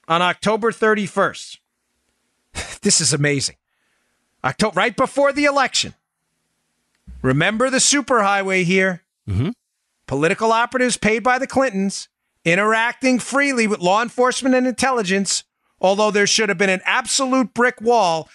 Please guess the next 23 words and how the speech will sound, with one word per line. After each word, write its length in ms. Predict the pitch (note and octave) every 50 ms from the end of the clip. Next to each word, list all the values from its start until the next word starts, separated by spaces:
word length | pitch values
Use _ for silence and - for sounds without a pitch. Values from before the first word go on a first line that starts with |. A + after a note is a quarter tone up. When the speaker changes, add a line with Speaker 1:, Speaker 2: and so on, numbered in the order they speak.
| - -
Speaker 1:
between 300 | - F#3 - G#3 A3+ G#3+
the 100 | G#3 G3+
exchange 460 | F#3+ - - - G#3+ G#3+ A3+ A3+ G3+
of 80 | A3 F3
classified 720 | - - G#3 G#3 G#3+ G#3 - A3+ - A3 A#3 A#3 A#3+ A#3+
info 440 | B3 A#3 F#3 - - D#3+ D3+ D3+ D3 - - _ -
between 400 | F3+ D#3+ - G3 G3 F#3 E3 C#3
government-cleared 840 | F#3 G3 G#3+ A#3 A#3+ A#3+ B3+ A3 - - B3 C4 C4 C4 A3 -
people 460 | A3 B3+ A#3+ - - F3+ E3+ D#3+ - - - -
and 200 | F3 F3 E3+ -
paid 260 | F#3 G#3 G#3+ A3 D#3+
political 440 | F#3 G#3 G#3+ A3 G#3+ - A3 G#3+ G3+
operatives. 460 | F3+ D#3 - A#2 F2 C#2 - - - - - _ _ _ _ _ _ _ _
Keep 220 | - F3 F#3+ F3 -
that 180 | B3 B3 B3+
superhighway 600 | - - C4 B3 - C4 G#3+ A3+ B3 B3+ B3+ C4 B3+
in 80 | A#3+
mind 220 | A#3+ B3 A#3 G#3+ G3+
when 80 | G3 G3
I 40 |
read 240 | F#3+ F3+ G3+ G#3 G3
this 180 | F#3 G#3 - -
tweet. 320 | - G3+ A3 F3 - _